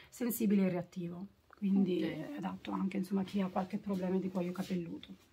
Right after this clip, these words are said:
Speaker 1: Abbiamo il burro corpo, che, eh, in questo momento è mancante, ma c'è, anche quello è un bel mix di,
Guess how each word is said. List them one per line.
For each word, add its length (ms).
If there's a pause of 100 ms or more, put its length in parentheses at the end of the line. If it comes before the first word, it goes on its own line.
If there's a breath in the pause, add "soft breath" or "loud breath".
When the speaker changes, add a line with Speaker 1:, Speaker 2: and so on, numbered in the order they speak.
(1160 loud breath)
Speaker 1:
Abbiamo 500
il 140
burro 260
corpo, 760 (100)
che, 300
eh, 140
in 120
questo 240
momento 280
è 20
mancante, 600
ma 180
c'è, 340
anche 240
quello 240
è 80
un 140
bel 200
mix 360
di, 280